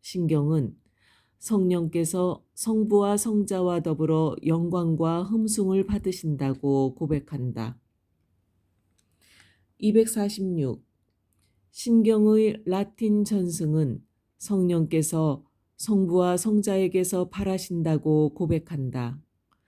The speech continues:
천사백삼십팔 년의 피렌체 공의회는 다음과 같이 천명한다.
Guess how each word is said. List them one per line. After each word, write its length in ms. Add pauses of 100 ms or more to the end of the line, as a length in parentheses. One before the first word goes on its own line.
(420)
천사백삼십팔 1200
년의 460
피렌체 560
공의회는 800
다음과 460
같이 540
천명한다. 960